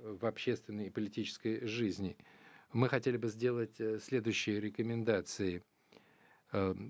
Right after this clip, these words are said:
привлекать женщин к управлению государственной, э, жизнью, э, содействовать, э, свободе слова, э,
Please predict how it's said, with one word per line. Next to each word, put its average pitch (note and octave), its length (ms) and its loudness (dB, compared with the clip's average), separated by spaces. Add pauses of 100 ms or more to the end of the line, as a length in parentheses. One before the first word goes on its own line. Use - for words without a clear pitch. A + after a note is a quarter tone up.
(100)
привлекать A#2 500 4
женщин G#2+ 480 2
к - 160 -6
управлению G#2 460 2
государственной, F#2+ 560 -2 (280)
э, G2 400 0
жизнью, A#2+ 540 2 (800)
э, G#2 400 2
содействовать, G#2 760 2
э, G2+ 220 0
свободе G2 460 4
слова, A#2 580 0
э, G2 140 -6